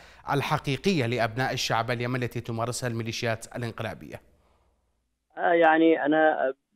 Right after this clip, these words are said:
Speaker 2: لا أريد أن أتحدث حول هذا الموضوع، لكن هي دعوة لأننا، آه، أن يتحرك الجميع، آه، دوليًا، لأن المجتمع الدولي، آه، يجب أن يحاط بما يحصل في اليمن. نحن أصحاب الحق،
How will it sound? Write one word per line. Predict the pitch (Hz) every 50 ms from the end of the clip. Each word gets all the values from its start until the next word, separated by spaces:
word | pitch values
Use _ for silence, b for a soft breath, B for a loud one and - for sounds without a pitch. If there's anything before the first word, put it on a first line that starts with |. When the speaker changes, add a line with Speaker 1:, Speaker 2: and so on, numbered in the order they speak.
| _ -
Speaker 2:
لا | 147 151 156 151 135
أريد | 143 151 151 151
أن | - 135 135
أتحدث | 135 - - 147 127 135 139
حول | - - 131 123 123
هذا | 123 117 120
الموضوع، | 117 113 113 117 120 147 147 139
لكن | 139 135 - - 135 135 135 135 135 -
هي | 135 131
دعوة | 120 117 131 113 120 117 117 117 117 117
لأننا، | 113 113 101 113 120 120 120 120 123 123 120 117 - - _ 104
آه، | 101 98 95 95 92 101 110 - - 120
أن | 120 120
يتحرك | 120 - - - 131 120 117 113 - 120
الجميع، | 113 107 117 117 113 120 120 120 123 117 - - -
آه، | - - - - - - - -
دوليًا، | 123 120 120 113 113 117 110 110 113
لأن | 107 107 104 107 104 92 110 117 117
المجتمع | 110 110 107 113 120 - - - 127 120 120 101 101
الدولي، | 107 - - 120 120 117 117 120 123 123 120 - _ _ _ _ _ _ _ _ _ _ -
آه، | 107 110 110
يجب | 110 117 131 123 120 127 - -
أن | 113 117
يحاط | 117 - - - 123 123 123 123 123 - -
بما | 117 113 117 117 117
يحصل | 117 123 123 - - - 123
في | - -
اليمن. | 123 117 120 117 113 113 110 110 - - -
نحن | 127 131 - 135
أصحاب | 131 120 117 120 - - - 131 127 123
الحق، | 120 - - - 135 - - -